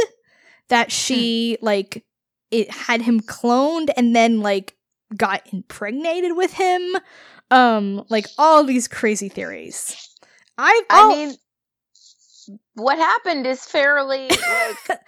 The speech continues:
Speaker 1: Unbelievable by Borean
Speaker 2: Right.
Speaker 1: standards.
Speaker 2: Yep.
Speaker 1: But, um, you know, all Ivan is thinking of is, "I'm gonna sleep with her later." <laughs> So they
Speaker 2: I
Speaker 1: get
Speaker 2: mean,
Speaker 1: they get
Speaker 2: yeah.
Speaker 1: to the shuttle port. He's got <laughs> flowers,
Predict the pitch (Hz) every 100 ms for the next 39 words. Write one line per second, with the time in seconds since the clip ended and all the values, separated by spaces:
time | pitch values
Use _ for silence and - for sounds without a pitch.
0 | - - _ _ 320 381 339 320 440 349
1 | 247 254 247 269 - _ - 254 247 254
2 | 311 285 254 247 240 220 214 214 233 285
3 | - - - - - 226 302 - 311 302
4 | - - 277 269 262 247 294 269 254 311
5 | 440 - 349 403 277 269 - 247 240 240
6 | 233 220 - 226 214 214 220 202 - -
7 | - 254 277 240 208 - 294 240 226 214
8 | 202 196 196 - _ 208 180 - _ -
9 | - - - - 330 330 - - - 254
10 | 330 320 339 294 403 359 185 262 - -
11 | _ - 285 349 302 403 - - - -
12 | 370 339 349 349 359 - 349 285 247 247
13 | 247 240 - 277 302 - 330 - - 233
14 | 190 196 - - - - - - -